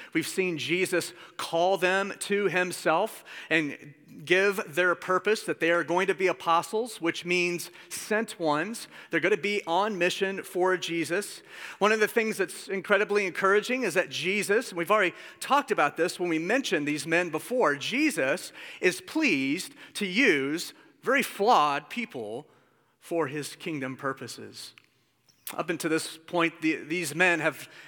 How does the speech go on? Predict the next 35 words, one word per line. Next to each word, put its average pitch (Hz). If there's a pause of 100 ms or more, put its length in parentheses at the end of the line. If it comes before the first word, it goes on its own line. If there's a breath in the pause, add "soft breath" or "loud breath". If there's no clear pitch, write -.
have 160
at 180
times 196
showed 180
flashes 214
of 165
understanding 185
and 151
faithfulness, 165
but 160 (220 loud breath)
so 254
many 220
other 208
times 143
have, 156 (220 loud breath)
have 156
shown 175
their, 151
their 147
weakness, 220
their, 147 (260 loud breath)
their 160
inability 202
to 185
fully 202
understand 170
the 160
gospel, 165
and 156
yet 190
Jesus 208
sends 220
them 175
out 185
with 170